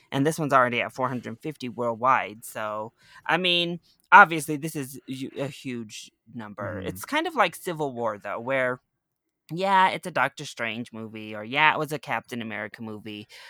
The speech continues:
Speaker 1: but really, it's being marketed as a big
Speaker 2: And they
Speaker 1: crossover
Speaker 2: threw
Speaker 1: event.
Speaker 2: everything at the
Speaker 1: <laughs>
Speaker 2: wall when it came to the marketing for Civil War, too. It's like, "Oh, look at,"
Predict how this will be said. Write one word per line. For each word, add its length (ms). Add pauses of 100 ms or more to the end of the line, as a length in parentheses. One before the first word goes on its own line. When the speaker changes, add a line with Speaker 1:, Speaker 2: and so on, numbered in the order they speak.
(160)
Speaker 1:
but 260
really, 1080 (220)
it's 200
being 300
marketed 640
as 180
a 60
big 260 (360)
Speaker 2:
And 140
they 120
Speaker 1:
crossover 0
Speaker 2:
threw 260
Speaker 1:
event. 0
Speaker 2:
everything 340
at 80
the 80
Speaker 1:
<laughs> 0
Speaker 2:
wall 360
when 100
it 100
came 240
to 120
the 120
marketing 500
for 140
Civil 340
War, 300
too. 260
It's 120
like, 120
"Oh, 180
look 180
at," 80